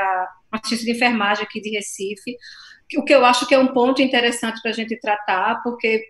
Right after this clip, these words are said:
é necessário que a gente tenha, de fato, uma diversidade de rosto, de voz, de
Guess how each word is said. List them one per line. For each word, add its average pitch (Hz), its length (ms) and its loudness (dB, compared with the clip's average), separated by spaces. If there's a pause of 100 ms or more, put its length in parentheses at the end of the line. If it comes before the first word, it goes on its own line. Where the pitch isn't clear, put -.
(140)
é 240 100 0
necessário 247 920 2
que 233 100 -2
a 226 40 0
gente 226 340 -4
tenha, 208 260 -2
de 254 100 -4
fato, 247 520 2
uma 247 100 0
diversidade 202 880 -2 (360)
de 262 160 4
rosto, 226 500 2
de 220 220 -2
voz, 208 460 2
de 233 160 -8